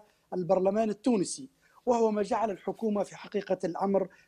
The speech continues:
تبدو منذ اليوم الأول في تشكيلها أنها ضعيفة جدًا، لأنها مؤلفة من أحزاب ومن كتل رئيس الحكومة ليس له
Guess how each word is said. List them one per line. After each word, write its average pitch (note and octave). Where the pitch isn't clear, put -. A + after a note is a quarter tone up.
تبدو G3
منذ A3
اليوم F#3
الأول G3
في -
تشكيلها G3+
أنها F3+
ضعيفة E3+
جدًا، F#3+
لأنها G3+
مؤلفة F#3
من F#3
أحزاب A#3
ومن F#3
كتل A#3+
رئيس A#3
الحكومة A#3
ليس A3+
له G3